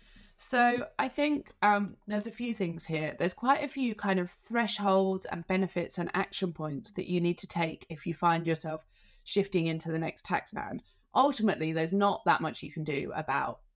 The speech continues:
reducing that tax bill. Um, you, the tax bands are the same for everyone. If you get a pay rise and you go over that amount, then you're gonna pay more tax. Um,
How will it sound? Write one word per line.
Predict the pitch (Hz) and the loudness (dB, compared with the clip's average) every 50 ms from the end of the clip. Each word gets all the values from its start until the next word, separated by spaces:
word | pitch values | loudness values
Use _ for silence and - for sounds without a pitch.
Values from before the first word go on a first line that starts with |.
| _ - - - | _ -16 -6 -2
reducing | 165 165 156 - 170 156 160 - - 151 143 143 135 135 | -2 0 2 2 2 2 2 2 0 2 2 2 2 2
that | - 131 - - | 2 2 2 0
tax | - - - - - - | -2 -4 -4 -4 -6 -8
bill. | - 120 120 123 101 - - - | -4 -2 -2 -2 -2 -2 -2 0
Um, | - 156 135 143 147 147 147 143 123 - - | 0 0 0 0 -2 -4 -4 -6 -6 -8 -8
you, | - 160 147 156 160 160 156 160 156 156 151 147 147 147 139 - _ _ _ - 185 | -10 -6 -4 -2 -2 0 0 -2 -2 -4 -4 -6 -6 -8 -8 -10 _ _ _ -8 -2
the | - 165 160 | -2 -2 -2
tax | 147 - - - 180 170 - | -2 -4 -2 2 2 2 2
bands | - - 156 151 160 160 | 2 -2 -2 -2 -2 -2
are | 151 | -4
the | 143 151 | -4 -2
same | - 185 180 170 165 | 0 2 2 2 0
for | 165 165 | 0 0
everyone. | 160 160 156 156 156 156 156 151 | 0 0 0 0 2 2 0 0
If | 151 151 - | -2 -6 -8
you | 170 160 | -4 2
get | - 185 160 - - | 4 4 4 4 2
a | |
pay | - 160 156 | 0 -2 0
rise | 156 151 156 151 - | 0 0 -2 -2 -2
and | 156 147 | -4 -6
you | 147 | -4
go | 147 - 165 165 165 | 0 2 2 2 4
over | 165 156 151 151 | 2 2 0 0
that | 147 151 - - | 0 0 0 0
amount, | 151 151 151 156 151 - | -2 -2 -2 -2 -2 -4
then | - 147 147 | -4 -6 -6
you're | - 139 143 | -6 -6 -6
gonna | - 160 160 151 | -2 -2 -2 -2
pay | - - 165 156 147 151 - _ - - - _ | -2 -2 -4 -4 -4 -6 -8 _ -20 -20 -14 _
more | - 175 160 151 151 | -2 0 0 0 0
tax. | - - 170 143 - - - - - - _ _ _ _ - | -2 -4 -4 -4 -4 -6 -8 -14 -20 -20 _ _ _ _ -2
Um, | - 175 170 165 160 160 156 | 0 2 2 2 0 -2 -4